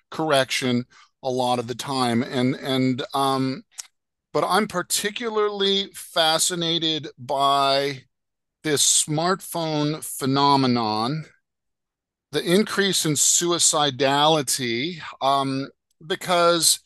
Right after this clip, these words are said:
I mean, let's face it, I'm old school. I've seen changes in culture, many of which I don't like, but I remember my grandfather complaining,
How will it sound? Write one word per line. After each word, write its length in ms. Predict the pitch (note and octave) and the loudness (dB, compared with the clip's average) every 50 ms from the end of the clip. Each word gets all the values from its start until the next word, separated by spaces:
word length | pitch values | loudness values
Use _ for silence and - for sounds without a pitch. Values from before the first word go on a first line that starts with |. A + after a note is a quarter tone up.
| _ _ _ _ _ _ _ _ | _ _ _ _ _ _ _ _
I 100 | - D#3+ | -2 0
mean, 360 | E3 F3 E3+ E3+ E3 E3 D#3+ C3 - - - _ _ _ _ _ _ - | 2 2 2 2 2 2 0 -2 -6 -10 -20 _ _ _ _ _ _ -2
let's 180 | F#3 G#3 - - | 0 0 0 0
face 260 | - G#3 G3 - - | 2 2 2 2 0
it, 80 | A3 | -2
I'm 220 | - D3 E3+ F#3 G3+ | -2 0 0 0 -2
old 260 | F#3 F3+ F#3 F#3+ D#3 | -2 -4 -4 -2 -2
school. 840 | - - - - - G3+ F3+ F3+ F3+ F3+ F3+ F3+ F3+ F3+ F3+ F3 - - | 0 -2 -2 -2 -6 -8 -6 -6 -4 -4 -4 -4 -4 -4 -4 -6 -8 -10
I've 480 | C3+ C#3 D3+ E3 F#3+ G3 F#3+ E3+ C#3 - | -6 -2 0 2 2 2 0 0 -2 0
seen 580 | - - - F#3 F#3+ F#3 F3+ F3+ F3 F3 - - _ | 0 0 0 0 0 -2 -2 -2 -4 -6 -8 -12 _
changes 920 | - - - F#3 F3+ F3 F3 F#3 E3+ D3 E3+ F3 E3+ E3+ D#3+ D3 - - - - | -10 -8 -6 -4 -4 -2 -2 -2 -2 -4 -4 -4 -4 -4 -2 -2 -2 -2 -2 -4
in 320 | - E3 E3 D#3+ D#3+ D3+ - - - _ - | -6 -4 -4 -4 -4 -6 -8 -12 -14 _ -6
culture, 580 | - F3+ F3 - - - F3+ F3+ F3+ F3+ F3+ | -4 -4 -4 -4 -4 -2 0 0 0 0 0
many 260 | E3 E3 E3 E3 F3 F3+ | -2 -2 -2 0 0 0
of 80 | D#3+ | 0
which 180 | D#3 E3 D#3 - | -2 -4 -4 -2
I 100 | D#3 D3+ | -2 -2
don't 300 | C#3 D3 D3+ C#3+ D#3 - | -2 -2 -2 -2 -4 -4
like, 420 | D3 D3 D#3+ F3 F#3 F#3+ F3+ - | -2 0 2 2 4 2 0 -2
but 100 | - D3+ | -2 -2
I 100 | C#3 C3 | 0 0
remember 360 | C#3 C#3+ C#3+ D3 D3+ D3+ D3 D3+ | 0 0 -2 -2 -2 -2 -2 -2
my 180 | C#3 B2+ B2 | -2 -4 -4
grandfather 680 | A#2 C3+ D#3+ F3+ F#3+ F#3+ - - G3 F#3 F#3 F3+ F#3 E3 | -4 -2 0 0 0 0 0 0 -2 -2 -2 -2 -4 -6
complaining, 720 | - F3 D#3+ - F#3+ F#3 F3+ F#3 F#3 F3+ F3+ F#3 F#3 F3+ | -6 -8 -6 -2 0 2 2 4 4 4 4 4 4 2